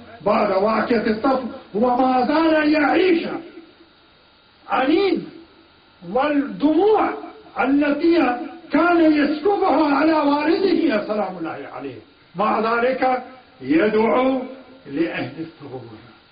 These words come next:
ويدعو على المشركين وعلى الكفار، ويدعو الله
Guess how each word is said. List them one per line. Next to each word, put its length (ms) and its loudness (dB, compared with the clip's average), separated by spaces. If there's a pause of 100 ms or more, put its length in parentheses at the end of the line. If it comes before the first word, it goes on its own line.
(280)
ويدعو 600 0
على 280 -8
المشركين 760 -18
وعلى 200 -2
الكفار، 600 -10 (600)
ويدعو 500 2
الله 460 0